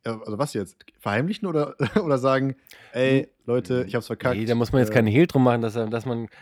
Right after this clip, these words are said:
Speaker 2: weiß ich nicht, dass gerade, weiß ich, dass das, dass dieser Moment, der grad so wichtig aufgenommen wurde,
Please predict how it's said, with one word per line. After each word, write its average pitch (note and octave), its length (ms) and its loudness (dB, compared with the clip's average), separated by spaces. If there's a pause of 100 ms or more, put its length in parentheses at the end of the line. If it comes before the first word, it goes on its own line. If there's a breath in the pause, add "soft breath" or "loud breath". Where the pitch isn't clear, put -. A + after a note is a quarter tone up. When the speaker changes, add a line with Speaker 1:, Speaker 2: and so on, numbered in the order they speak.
(100 loud breath)
Speaker 2:
weiß B2 120 -4
ich C3 60 -2
nicht, A#2+ 160 -4
dass A#2 160 -12
gerade, A#2+ 480 -2 (260 loud breath)
weiß C3 140 -2
ich, B2 120 -2
dass B2+ 160 -8
das, - 260 -10 (420 loud breath)
dass B2 160 -6
dieser C3 220 2
Moment, B2 460 2
der C#3 100 4
grad C#3 220 -2
so B2+ 140 -4
wichtig C#3+ 300 -4
aufgenommen C#3+ 440 4
wurde, C#3 440 4